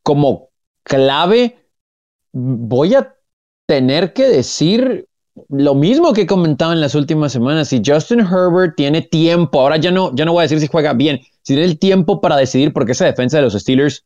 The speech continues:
nos ha sorprendido durante toda la temporada. Si tiene el tiempo de decidir bien, creo que los Chargers pueden sacar el juego, pero... Así como comentaba lo de la ventaja de jugar en casa para Kansas City, para medio nivelar,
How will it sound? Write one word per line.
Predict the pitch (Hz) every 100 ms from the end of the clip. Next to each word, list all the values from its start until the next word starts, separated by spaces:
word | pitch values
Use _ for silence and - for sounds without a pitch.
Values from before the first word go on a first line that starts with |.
| _ _ _
nos | - 95 98
ha | 107
sorprendido | 120 - 104 98 101 127 127
durante | 107 95 -
toda | - 110 120
la | 117 98
temporada. | - 95 104 113 139 - _
Si | -
tiene | 117 156
el | 190 156
tiempo | 180 196 214 196 185
de | 135 117
decidir | 113 - 104 127 131
bien, | 127 156 160 _ _ _ -
creo | 117
que | 190
los | 180
Chargers | - 147 139 143
pueden | - 131 131 135
sacar | - 101 - 113 120
el | 104
juego, | - 170 170 120
pero... | 151 143 131 107 _ _ _ -
Así | 123 165
como | - 190 180 160 127 135
comentaba | 151 139 120 147 160 160
lo | 151 143
de | 135
la | 127
ventaja | 123 117 104 135 143
de |
jugar | 131 123
en | 123
casa | 117 131 135
para | - 113
Kansas | 104 123 104
City, | - 131 139 113
para | 101 92
medio | 104 101 101
nivelar, | 104 104 113 160 175